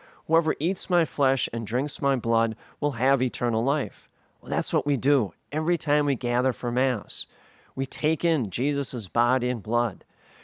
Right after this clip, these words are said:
We eat what Thomas Aquinas says, the panis angelicus,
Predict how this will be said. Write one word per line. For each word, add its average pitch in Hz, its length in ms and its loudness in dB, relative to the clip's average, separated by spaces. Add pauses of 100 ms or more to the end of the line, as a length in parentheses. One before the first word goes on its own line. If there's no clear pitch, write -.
(100)
We 139 140 0
eat 165 300 2
what 120 280 0
Thomas 151 400 0
Aquinas 139 480 0
says, 131 320 0
the 113 100 -6
panis 156 540 -2
angelicus, 123 880 -2